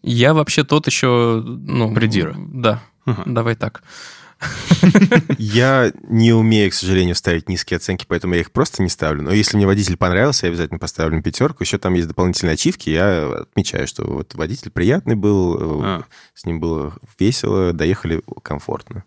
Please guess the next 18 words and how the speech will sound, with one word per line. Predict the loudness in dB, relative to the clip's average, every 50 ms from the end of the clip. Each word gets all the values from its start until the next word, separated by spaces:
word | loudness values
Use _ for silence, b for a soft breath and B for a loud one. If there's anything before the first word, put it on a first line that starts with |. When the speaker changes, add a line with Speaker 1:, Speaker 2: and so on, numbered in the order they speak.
| -6 -4
Speaker 1:
А | -2 0
главное, | 2 4 4 4 2 2 2 0 0
я | 0 0 0 0 -2 -2
не | -2 -2 -2 -2
понимаю | -2 -2 -2 0 0 0 0 0 0 0
вот | -2 -4 -4
еще | -6 -12 -10 -10
чего. | -8 -6 -6 -6 -4
Чего | -2 -2 -2 -2
все | -2 -2 -4
всполошились? | -4 -2 -2 0 0 0 0 0 0 -2 -2 -6 -8 -12 -14 -14 -6
Э, | -4 -2 0 0 0 0 0 -2 -2 -4 -4 -6 -8 -10 -10 -10 -8
Яндекс | -8 -4 -2 0 0 0 0 0 -2 -4 -6 -8 -10 -10
и | -6 -4 -2 0 0
Uber | 2 0 2 0 0 -2
слились | -2 -2 0 2 2 2 0 -2 -4
в | -6 -8
экстазе | -8 -6 -4 -4 -4 -4 -4 -10